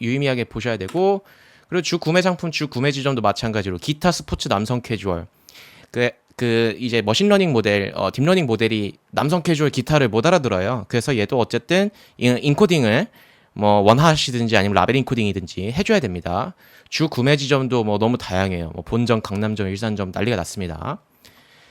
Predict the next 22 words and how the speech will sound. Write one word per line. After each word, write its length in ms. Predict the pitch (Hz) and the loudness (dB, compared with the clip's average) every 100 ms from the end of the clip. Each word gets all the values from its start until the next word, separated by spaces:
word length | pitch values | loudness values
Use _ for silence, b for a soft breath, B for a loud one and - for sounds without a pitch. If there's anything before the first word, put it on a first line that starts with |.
| b b _ _ _ _ - | b b _ _ _ _ 0
이런 280 | 143 175 | 4 4
변수에 340 | - 113 117 190 | 2 0 2 2
따라서 520 | 180 135 110 113 127 | 2 2 0 0 0
남성인지 420 | 87 110 151 170 131 | -2 -2 -2 0 0
여성인지 460 | 98 117 101 120 | 0 -2 -4 -4
우리가 260 | 123 104 110 | -4 -2 -2
예측하는 560 | 87 - - 196 156 | 0 -2 0 0 0
모델을, 600 | 104 104 95 90 135 190 - - | 0 2 2 0 -2 -4 -6 -8
어, 140 | 95 | -2
만들어 320 | 101 143 196 | 0 4 4
보면 420 | - 117 170 190 - _ | 4 0 0 -2 -8 _
되는 320 | - 127 202 | -4 0 0
거죠. 380 | 180 98 107 160 - _ | 0 0 0 -2 -8 _
한번 260 | 160 147 | -6 -4
해보시죠. 600 | 156 214 233 - 87 110 - B B B B B B B B | -2 -4 -4 -4 -6 -6 -10 B B B B B B B B
Y트레인 920 | - 107 214 - 262 233 208 202 190 160 | 2 4 4 2 4 4 4 2 0 0
데이터가 880 | 131 120 - 123 160 175 175 - - _ _ | 0 0 -2 0 4 4 4 -4 -12 _ _
이거는 380 | 120 202 220 190 | 2 6 6 4
조금 280 | 151 160 | 2 0
이상한데 760 | 113 123 123 104 92 98 113 87 | 0 2 2 2 0 0 0 -2
보통은 800 | - 139 - 214 196 185 160 113 - | -2 -2 2 2 4 2 0 -4 -6
결과값이 960 | 104 107 185 196 175 147 - 143 117 | 0 2 2 0 -2 -2 -4 0 -2